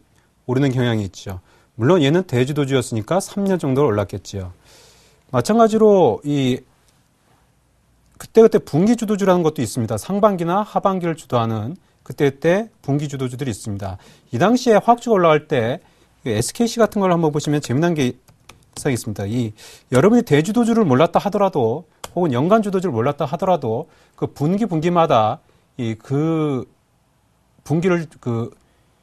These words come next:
주도하는 주도주가 있습니다. 여기 보시다시피 보시면 이 상반기에 바닥을 찍고 보통 삼월 달, 사월 달 많이 나오는데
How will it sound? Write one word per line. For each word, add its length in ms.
주도하는 380
주도주가 400
있습니다. 480
여기 100
보시다시피 800
보시면 680
이 60
상반기에 880
바닥을 360
찍고 220
보통 240
삼월 340
달, 260
사월 260
달 100
많이 180
나오는데 600